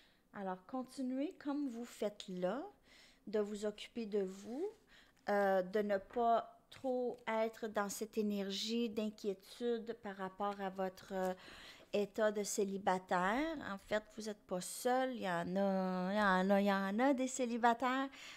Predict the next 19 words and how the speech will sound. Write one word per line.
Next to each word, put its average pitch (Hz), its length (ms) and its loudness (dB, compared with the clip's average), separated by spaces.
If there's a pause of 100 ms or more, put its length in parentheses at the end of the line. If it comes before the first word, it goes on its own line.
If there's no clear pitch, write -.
(120)
Alors, 208 300 4
les 202 160 2
choses 226 320 0 (160)
entrent 226 440 4 (100)
comme 196 440 -2
dans 208 420 6 (120)
le 220 380 4 (100)
temps, 208 280 0
dans 208 220 2
le 185 100 -4
bon 180 420 -2
temps. 175 360 -6
Alors, 175 180 -8
c'est - 140 -10
pas - 120 -14
toujours 175 480 -8
évident, 170 560 -6
là, 170 120 -8
ça. 180 340 -10